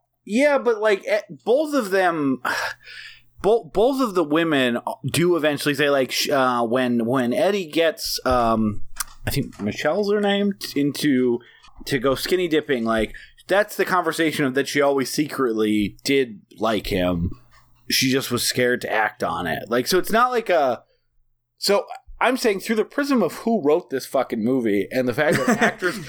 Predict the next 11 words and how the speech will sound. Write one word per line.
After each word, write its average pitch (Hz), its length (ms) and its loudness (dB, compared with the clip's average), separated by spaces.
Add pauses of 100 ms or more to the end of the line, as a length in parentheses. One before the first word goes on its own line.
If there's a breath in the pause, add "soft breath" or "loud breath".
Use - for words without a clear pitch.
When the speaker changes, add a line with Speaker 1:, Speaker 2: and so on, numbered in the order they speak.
(140)
Speaker 1:
and 208 160 2
the 202 60 2
fact 214 240 0
that 190 120 0
Speaker 2:
<laughs> - 60 -6
Yeah. 277 100 2
Speaker 1:
actresses 196 640 2
came 180 280 -2
out 170 160 2
and 170 100 -8
said, 143 320 0